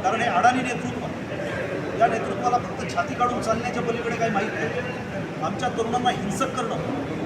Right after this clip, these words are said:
हिंदू मुसलमान करणं, याच्या पलीकडे यांचं राजकारण आहे. आणि त्यामुळं आम्ही बहुजन समाजाचे लोक, आम्ही छत्रपती शिवाजी महाराजांना मानणारे, तथागत बुद्धांना मानणारे लोक, आम्ही अहिल्यादेवी होळकरांचे वारसदार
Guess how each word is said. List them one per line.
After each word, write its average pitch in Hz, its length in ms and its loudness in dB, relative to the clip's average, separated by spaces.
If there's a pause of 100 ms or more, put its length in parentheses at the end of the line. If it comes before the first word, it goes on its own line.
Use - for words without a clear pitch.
हिंदू 233 180 0
मुसलमान 247 420 4
करणं, 214 240 0 (400)
याच्या 214 240 2
पलीकडे 240 400 -2
यांचं 233 240 2
राजकारण 202 440 2
आहे. - 140 -2 (920)
आणि - 140 -2
त्यामुळं 254 320 0 (580)
आम्ही 262 180 2
बहुजन 240 320 2
समाजाचे 247 480 2
लोक, - 180 -4 (680)
आम्ही - 160 0
छत्रपती 240 420 -2
शिवाजी 240 320 0
महाराजांना 233 460 4
मानणारे, 220 400 0
तथागत - 720 -2
बुद्धांना 233 340 2
मानणारे 214 340 0
लोक, 202 160 -4 (680)
आम्ही 220 180 0
अहिल्यादेवी 226 460 2
होळकरांचे 233 500 0
वारसदार 226 520 2